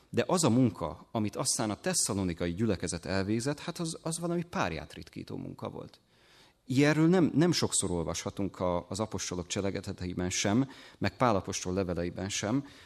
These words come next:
hogy amit itt a nyolcadik versben olvassuk, hogy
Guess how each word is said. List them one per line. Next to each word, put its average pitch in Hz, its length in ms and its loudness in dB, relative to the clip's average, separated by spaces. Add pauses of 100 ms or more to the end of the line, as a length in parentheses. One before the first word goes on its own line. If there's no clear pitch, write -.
(240)
hogy 110 280 0
amit 107 220 0
itt - 140 -4
a 117 40 2
nyolcadik 110 440 4
versben 92 340 0
olvassuk, 104 480 -2
hogy 98 260 -4